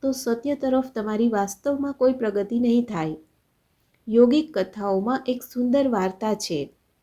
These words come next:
એક યોગી હતા જેમની ઉંમર ચોર્યાસી વર્ષથી ઉપર હતી અને તેઓ તેમની આસપાસના અન્ય યોગીઓની સામે જાહેર કરવા લાગ્યા કે, "તમે જાણો છો,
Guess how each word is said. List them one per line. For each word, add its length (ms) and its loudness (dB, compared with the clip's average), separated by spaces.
એક 160 -6
યોગી 360 6
હતા 460 -2
જેમની 360 4
ઉંમર 400 2
ચોર્યાસી 680 2
વર્ષથી 500 0
ઉપર 360 0
હતી 420 -2
અને 220 0
તેઓ 360 4
તેમની 360 0
આસપાસના 720 -4
અન્ય 280 0
યોગીઓની 600 2
સામે 360 -2
જાહેર 400 -2
કરવા 340 0
લાગ્યા 500 0
કે, 140 -2
"તમે 260 2
જાણો 380 0
છો, 340 -2